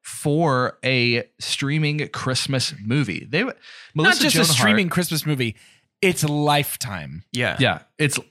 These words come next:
Speaker 1: it's on Lifetime. And you can actually, uh, Chunkies, you'll be able to see that when it comes out.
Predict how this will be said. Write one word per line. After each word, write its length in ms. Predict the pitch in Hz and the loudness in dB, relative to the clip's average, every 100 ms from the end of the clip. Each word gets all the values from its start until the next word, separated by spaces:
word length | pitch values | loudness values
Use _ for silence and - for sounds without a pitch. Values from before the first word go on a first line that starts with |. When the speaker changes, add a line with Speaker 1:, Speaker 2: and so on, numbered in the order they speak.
| _ - | _ -6
Speaker 1:
it's 320 | 175 170 151 | -2 0 2
on 160 | 156 135 | 0 2
Lifetime. 480 | 123 117 113 87 85 | 0 0 -2 -4 -2
And 140 | 147 | 0
you 60 | 190 | 0
can 120 | 277 | 2
actually, 360 | 180 - 147 120 | 2 2 -2 0
uh, 120 | 131 | -2
Chunkies, 400 | - 190 175 110 | 0 -2 0 0
you'll 80 | 165 | 2
be 120 | 175 | 2
able 160 | 139 151 | 2 0
to 80 | 113 | -2
see 280 | - 151 | -2 0
that 340 | 123 95 90 - _ _ | 0 0 -2 -8 _ _
when 240 | 107 139 | -2 2
it 140 | 131 113 | 2 0
comes 280 | 143 113 104 | 0 0 0
out. 280 | 107 - | -2 -2